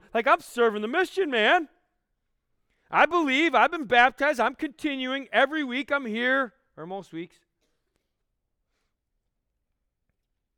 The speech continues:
Simon too, right? Simon too. You see Simon in the story, he's like, "I believed, I've been baptized.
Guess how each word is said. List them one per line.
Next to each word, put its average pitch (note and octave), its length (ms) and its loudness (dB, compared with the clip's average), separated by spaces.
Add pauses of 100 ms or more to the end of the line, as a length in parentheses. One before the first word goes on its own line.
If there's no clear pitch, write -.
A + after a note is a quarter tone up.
(240)
Simon D3+ 400 -10
too, F#3 260 -14 (1000)
right? D#3+ 240 -8 (960)
Simon F#3+ 360 -4
too. A#3+ 300 -6 (1400)
You D3 80 -20
see C4 180 -8
Simon C4+ 400 2
in C4 80 -8
the A#3 80 -10
story, D#4 300 -2
he's B3 100 -4
like, A3+ 240 0
"I A#3 100 2
believed, D#4 460 2
I've A#3+ 100 0
been C#4+ 140 -6
baptized. C#4 720 4